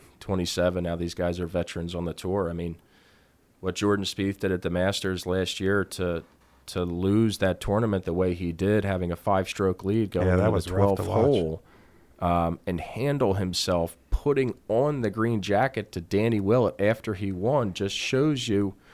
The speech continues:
Speaker 1: what this game is all about. And that goes back to my point with Lexi Thompson. We govern ourselves. There's no way that a guy or a girl should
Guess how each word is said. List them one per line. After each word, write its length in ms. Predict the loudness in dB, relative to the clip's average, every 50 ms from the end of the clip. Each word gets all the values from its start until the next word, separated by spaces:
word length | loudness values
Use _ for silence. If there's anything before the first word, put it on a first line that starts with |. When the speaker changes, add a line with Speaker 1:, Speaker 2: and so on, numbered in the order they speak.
| -20 -20 -14 _
Speaker 1:
what 200 | 0 0 0 2
this 160 | 0 -2 -2
game 260 | -2 -2 -2 -2 0 0
is 120 | 0 0
all 160 | 0 2 0
about. 360 | 0 2 2 2 2 2 -2
And 140 | -4 -2 -2
that 140 | -2 -2 -2
goes 180 | -2 -4 -2 0
back 220 | 0 0 0 -2
to 80 | -2 -2
my 140 | 0 0 0
point 480 | -2 -4 -4 0 0 2 0 0 0
with 180 | -2 -2 -2 -2
Lexi 320 | -2 -4 -4 -4 -8 -8 -6
Thompson. 440 | -2 -2 -2 -2 -2 -6 -10 -12 -14 -18 _ _ _ -20 -20 -20 -20 -20 -20 -20 _ _ -20 _ _ _ -2
We 160 | 0 0 4
govern 360 | 6 6 6 6 6 4 4
ourselves. 760 | 2 2 0 0 0 -2 -2 -2 -4 -10 -12 -12 -12 -12 -12 -16 _ _ _ _ _ _ _ -4
There's 260 | -4 -2 -2 -2 -2
no 220 | 0 2 2 4 2
way 340 | 2 2 2 4 4 2
that 140 | 2 0 -2
a 40 | -4
guy 320 | -2 0 2 2 2 2
or 140 | 2 0 0 -2
a 40 |
girl 300 | -2 -2 0 0 2 0 0
should 240 | -2 -4 -6 -8